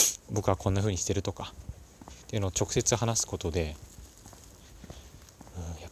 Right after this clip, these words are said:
ぱりなんか駆り立たれるものがあるというか、僕もやってやろうって気持ちに強くなりました。なので、先ほど言ったように、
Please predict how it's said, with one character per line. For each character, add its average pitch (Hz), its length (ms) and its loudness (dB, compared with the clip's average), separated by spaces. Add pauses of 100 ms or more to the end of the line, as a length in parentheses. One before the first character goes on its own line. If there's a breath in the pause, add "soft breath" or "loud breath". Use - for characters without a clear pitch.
ぱ 123 100 2
り 107 60 0
な 98 80 2
ん 90 40 0
か 92 120 -6 (120)
駆 - 140 2
り 117 80 10
立 120 160 6
た 127 80 10
れ 123 120 12
る 110 80 8
も 90 120 0
の 92 80 4
が 87 80 2
あ 82 40 2
る 82 60 0
と - 140 -4
い - 20 0
う - 40 -6
か、 - 200 -6 (520 loud breath)
僕 117 180 6
も 110 80 6
や 95 80 6
っ - 40 0
て - 180 6
や 120 80 12
ろ 131 80 12
う - 20 12
っ - 20 0
て - 140 -4
気 - 100 -2
持 92 120 2
ち - 160 -2
に 92 120 2 (140)
強 107 240 8
く 104 80 4
な 92 80 6
り 90 80 4
ま 90 100 4
し - 100 8
た。 - 120 4 (2000 loud breath)
な 104 100 2
の 92 80 2
で、 - 140 -4 (580)
先 - 240 2
ほ 107 100 8
ど 98 160 4 (100)
言 104 100 -2
っ - 20 -18
た - 140 6
よ 98 60 10
う 87 40 4
に、 87 120 -2